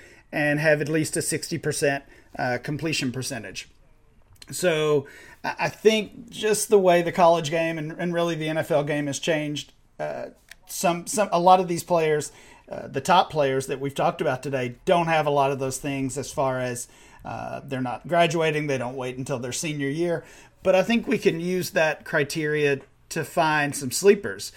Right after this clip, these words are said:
Uh, for example, Dak Prescott was seven for seven on, on those. Uh, so looking further down the list at some of the names you mentioned, um, Kellen Mond, six out of seven.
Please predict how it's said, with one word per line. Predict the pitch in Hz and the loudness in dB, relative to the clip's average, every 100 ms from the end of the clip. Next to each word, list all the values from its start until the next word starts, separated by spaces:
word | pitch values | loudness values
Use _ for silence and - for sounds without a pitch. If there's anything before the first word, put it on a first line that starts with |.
| - - | -18 -8
Uh, | 131 | -6
for | 131 160 | -2 -2
example, | 156 160 151 147 | -2 -2 -2 -2
Dak | 135 139 135 | 0 0 0
Prescott | 156 156 - 143 127 - - - - | -2 -2 -2 -2 -2 -6 -18 -18 -2
was | 139 131 131 | 0 0 -4
seven | - - 165 147 | -4 0 0 0
for | 139 | -6
seven | 131 180 151 127 110 - | -2 0 0 -2 -8 -8
on, | 160 139 127 123 127 120 | -4 -2 -2 -2 -6 -4
on | 151 139 | -2 0
those. | 135 117 101 95 - _ _ _ _ _ _ - | -2 -4 -6 -8 -12 _ _ _ _ _ _ -6
Uh, | 156 135 | -2 0
so | 139 165 | 0 0
looking | 170 190 180 165 151 - - | 2 2 0 -4 -8 -14 -20
further | - 208 202 180 | -2 4 4 6
down | 175 170 | 4 2
the | |
list | 160 160 156 | 2 2 0
at | 147 135 | -2 -4
some | 160 | -4
of | 151 | -2
the | 143 | -2
names | 147 139 143 - | -2 -2 -6 -10
you | - 143 151 | -8 -6 -4
mentioned, | 156 151 - 151 151 - - - _ | -2 -2 0 -2 -2 -10 -20 -20 _
um, | - 127 127 131 135 131 139 - | -10 -8 -4 -4 -4 -4 -8 -8
Kellen | - 175 160 | 0 0 0
Mond, | 156 160 175 180 - - | 0 0 0 -2 -8 -14
six | - 185 185 - | -6 -4 -2 0
out | 165 | 0
of | 160 | 0
seven. | - 165 160 175 180 | 0 0 0 -2 -6